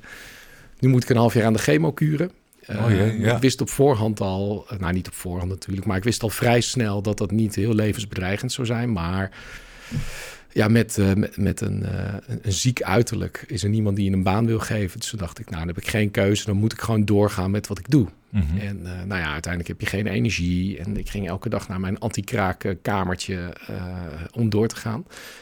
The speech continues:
Speaker 1: En toen zei mijn vrouw, die zei, "Goh, eh, zoek eens een vrijwilliger." Want ik had namelijk een stichting opgericht, Stichting Meo. En die stichting had geen goed doel. Ik was ook de enige bestuurder. Eh,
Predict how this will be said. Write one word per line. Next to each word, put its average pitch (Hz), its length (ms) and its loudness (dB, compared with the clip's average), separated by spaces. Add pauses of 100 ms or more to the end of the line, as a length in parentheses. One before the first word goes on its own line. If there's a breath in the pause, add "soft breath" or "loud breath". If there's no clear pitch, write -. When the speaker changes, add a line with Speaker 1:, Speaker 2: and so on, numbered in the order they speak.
(160 loud breath)
Speaker 1:
En 151 80 -4
toen 170 100 4
zei 151 140 4
mijn 107 220 6
vrouw, 123 320 4
die 98 100 0
zei, 90 220 -4
"Goh, - 380 -4
eh, - 180 -14 (2000 loud breath)
zoek - 180 -2
eens 165 100 4
een 123 80 4
vrijwilliger." 95 680 2 (200)
Want 120 140 0
ik - 60 -6
had 135 120 2
namelijk 110 240 2
een 107 60 0
stichting - 440 0
opgericht, - 520 -12
Stichting 117 440 0
Meo. 73 420 -4 (140)
En 104 140 -2
die 95 100 -2
stichting 117 440 2
had 98 120 -2
geen 143 220 4
goed 123 200 2
doel. 113 220 6
Ik 120 100 -2
was 104 140 -2
ook - 100 -6
de - 80 -4
enige 120 300 2
bestuurder. 107 640 -2 (220)
Eh, 98 340 -8